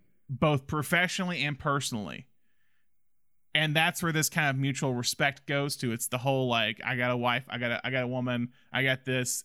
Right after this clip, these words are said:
and the whole thing. It's, again, he said it before. It's like De Niro states, like, states, like,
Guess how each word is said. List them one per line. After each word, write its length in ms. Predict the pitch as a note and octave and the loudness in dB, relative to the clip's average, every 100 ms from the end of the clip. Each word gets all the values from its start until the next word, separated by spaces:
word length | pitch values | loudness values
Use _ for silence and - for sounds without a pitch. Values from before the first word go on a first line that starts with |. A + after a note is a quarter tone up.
| - | -4
and 160 | C3+ | 0
the 80 | B2+ | 0
whole 240 | C3+ C3 B2+ | 0 0 0
thing. 200 | - C3+ | -2 -4
It's, 160 | C3 | -2
again, 320 | B2 C#3 A#2+ | -4 -2 -2
he 140 | B2+ B2+ | -2 -4
said 200 | - A#2+ | -2 -4
it 60 | |
before. 320 | A#2 E3+ D#3 B2+ | -4 -4 -2 0
It's 140 | - | 0
like 220 | B2 - - - _ _ | -2 -4 -14 -20 _ _
De 80 | C3 | 0
Niro 320 | B2+ B2+ B2+ | 2 2 2
states, 360 | - C#3 C3 - | 2 2 0 0
like, 240 | A#2+ - - | -4 -4 -6
states, 480 | - D3 C#3 - B2 | -2 0 0 0 -2
like, 340 | A#2+ G#2+ - | -2 -2 -8